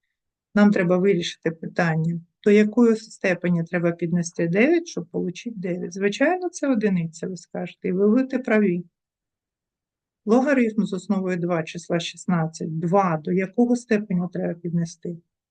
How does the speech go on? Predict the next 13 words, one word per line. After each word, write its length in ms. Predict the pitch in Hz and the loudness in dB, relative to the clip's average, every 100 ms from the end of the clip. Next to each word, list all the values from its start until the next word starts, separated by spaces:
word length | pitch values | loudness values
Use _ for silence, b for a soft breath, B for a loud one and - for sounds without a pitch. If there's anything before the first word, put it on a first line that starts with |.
| _ | _
До 160 | 185 349 | 0 2
четвертого, 960 | - 339 220 196 180 - 175 185 185 - _ _ | 0 0 2 2 2 -4 -10 -6 -8 -8 _ _
щоб 280 | - - 170 | -10 -8 -4
получити 420 | 180 175 170 247 | -2 -2 -2 -4
шістнадцять. 680 | - 202 - 175 175 - _ _ _ _ _ _ _ _ _ _ _ | -4 -8 -4 -4 -4 -10 _ _ _ _ _ _ _ _ _ _ _
Е, 300 | 202 190 180 | -2 0 0
далі. 480 | 170 214 190 170 175 - _ _ _ _ _ _ _ _ _ | 4 4 4 2 -4 -16 _ _ _ _ _ _ _ _ _
Логарифм 520 | - 202 180 202 233 208 | 0 2 2 4 4 4
з 80 | |
основою 400 | 202 - 202 190 | 0 2 2 2
сімнадцять 840 | 180 - 180 180 202 247 - 285 190 | -2 0 2 4 4 2 -2 -4 -4
від 180 | 208 | 0
одиниці. 760 | 208 196 202 202 175 - - | 2 2 0 0 -4 -8 -14